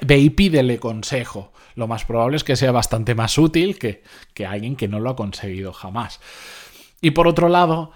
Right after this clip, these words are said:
a veces ponemos el foco en lo incorrecto porque simplemente vamos a lo fácil, vamos a lo rápido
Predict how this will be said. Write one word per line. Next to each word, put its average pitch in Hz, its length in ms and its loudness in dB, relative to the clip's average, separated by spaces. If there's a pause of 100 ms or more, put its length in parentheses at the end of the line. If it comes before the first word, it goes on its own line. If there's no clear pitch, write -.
(100)
a 123 100 -4
veces 135 380 -4
ponemos 139 320 -2
el 139 100 -2
foco 131 280 -2
en 127 100 -2
lo 123 80 0
incorrecto 120 580 -4 (240)
porque 165 640 0
simplemente 143 720 0
vamos 131 420 -4
a 110 60 -6
lo 104 100 -10
fácil, 151 720 2
vamos 127 400 -4
a 107 80 -12
lo 95 160 -12
rápido 151 920 0